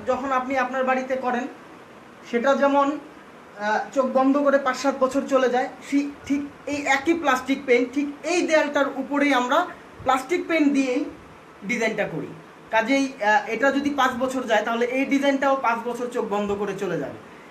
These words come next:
এবং সবচেয়ে বড় ব্যাপারটা হলো আমরা দেয়ালের সারফেসিংটার উপর সবচেয়ে বেশি গুরুত্ব দেই, আহ, কারণ, আহ, আপনি এত টাকা খরচ করে একটা ডিজাইন করবেন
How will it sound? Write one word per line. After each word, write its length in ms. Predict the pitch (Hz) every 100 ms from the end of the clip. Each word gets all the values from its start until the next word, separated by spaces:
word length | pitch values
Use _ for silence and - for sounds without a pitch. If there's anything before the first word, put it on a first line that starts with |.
| 180
এবং 180 | 220 233
সবচেয়ে 320 | 233 294 277
বড় 180 | 269 277
ব্যাপারটা 360 | 285 294 302
হলো 220 | 302 302
আমরা 360 | - 214 233 247
দেয়ালের 560 | 214 254 262 262 262 - - -
সারফেসিংটার 640 | 226 233 277 277 277 269 277
উপর 200 | 269 254 262
সবচেয়ে 300 | 254 - 247
বেশি 200 | 247 254
গুরুত্ব 380 | 214 226 - 190
দেই, 200 | 185 285 - - - 185
আহ, 180 | 202 208
কারণ, 380 | 233 247 254 220
আহ, 260 | 196 208
আপনি 200 | 208 254
এত 260 | 233 233 254
টাকা 220 | 240 247
খরচ 320 | 240 233 240
করে 180 | - 254
একটা 200 | 247 247
ডিজাইন 380 | 208 214 247 247
করবেন 380 | 240 214 202